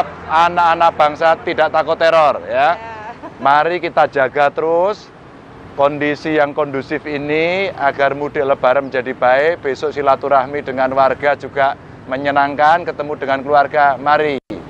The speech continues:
Speaker 1: luka-luka yang kemarin tergores belum sembuh itu jangan ditambahi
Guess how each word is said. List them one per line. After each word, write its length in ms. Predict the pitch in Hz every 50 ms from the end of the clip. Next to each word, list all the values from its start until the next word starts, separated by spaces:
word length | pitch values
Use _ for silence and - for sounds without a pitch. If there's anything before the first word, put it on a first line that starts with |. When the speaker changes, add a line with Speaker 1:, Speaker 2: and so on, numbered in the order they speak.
| - - - - - - -
Speaker 1:
luka-luka 640 | - 156 156 - 185 160 156 160 165 156 - 170 160
yang 240 | 156 147 143 147 156
kemarin 480 | 156 156 156 151 156 156 165 160 151
tergores 480 | 160 156 151 - 139 135 143 147 143 -
belum 240 | 147 147 143 143 131
sembuh 320 | - 156 147 135 139 160
itu 480 | 165 156 139 120 - 170 175 180 185 175 -
jangan 480 | - 139 135 135 139 143 147 151 156 135
ditambahi 1120 | - 147 131 - 156 147 143 139 143 135 127 127 131 135 135 143 151 160 165 170 170 160